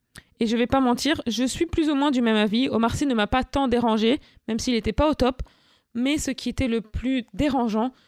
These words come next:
c'est le niveau des acteurs secondaires, un peu digne d'un téléfilm qui passe à midi. De son côté, Florian, qui apprécie beaucoup les séries autour des espions et des agents secrets, a beaucoup aimé Lupin. Pour lui, l'intrigue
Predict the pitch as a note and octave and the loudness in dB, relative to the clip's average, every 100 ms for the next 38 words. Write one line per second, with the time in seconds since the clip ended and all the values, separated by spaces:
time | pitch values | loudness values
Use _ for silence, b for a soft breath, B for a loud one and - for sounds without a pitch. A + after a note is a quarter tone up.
0 | b - A#3+ A3 A3+ B3 C4+ A3 A3 A3+ | b -4 0 2 2 2 2 2 2 2
1 | - A3 - - A#3+ B3 B3+ B3+ C#4+ b | 0 0 -2 -2 0 2 2 2 0 b
2 | b b b _ A3+ B3+ C4+ G#3 C#4 A#3+ | b b b _ -4 -2 -2 0 0 0
3 | G#3+ G#3+ A#3+ A#3 A3+ C#4+ C4 A3+ A#3 G#3+ | 0 -2 0 -2 -2 -4 -4 -2 -2 -2
4 | G#3+ G#3 F#3 - _ _ _ _ _ _ | -2 -4 -8 -16 _ _ _ _ _ _
5 | _ - B3 - D4 D4 C#4+ C4 C#4+ B3 | _ -4 -2 -2 -4 -2 -2 -2 0 -2
6 | B3 B3+ A#3 G#3 - A3+ - A3+ b b | 0 -2 -2 -2 -2 -4 -6 -8 b b
7 | - A#3 - C#4 A#3 - A#3+ A#3 A#3+ A3+ | -4 -2 0 2 2 0 0 0 0 -2
8 | C4+ A#3+ A#3 A3+ - D#4+ D4+ A3 A3 G#3+ | -2 -2 0 0 -2 -2 0 0 0 0
9 | A#3+ A#3+ A3+ A3 C#4 B B B B - | -2 -4 -2 -2 -4 B B B B -2
10 | A3+ C#4 - F4 C#4 B3+ B3 C#4+ G#3 F#3 | 0 0 0 0 2 0 -2 -4 -8 -4
11 | A3 G3+ - _ b b b - A#3+ A#3+ | -4 -4 -10 _ b b b -4 0 2
12 | C#4+ A3+ A3 B3+ G#3+ | 2 2 0 -2 -4